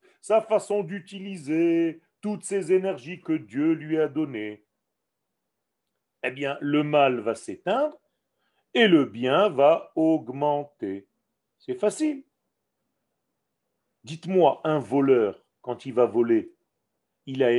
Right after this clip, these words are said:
une énergie de voleur ou il a une énergie ?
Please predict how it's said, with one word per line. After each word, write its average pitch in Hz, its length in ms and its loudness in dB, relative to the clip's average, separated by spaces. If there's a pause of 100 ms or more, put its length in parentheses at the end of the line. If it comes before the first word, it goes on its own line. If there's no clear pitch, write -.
(240)
une 135 200 -6
énergie 120 480 -4
de 107 140 -4
voleur 123 640 -2 (100)
ou 151 160 -8
il 131 160 -2
a 127 60 4
une 127 380 -2
énergie ? 101 680 -4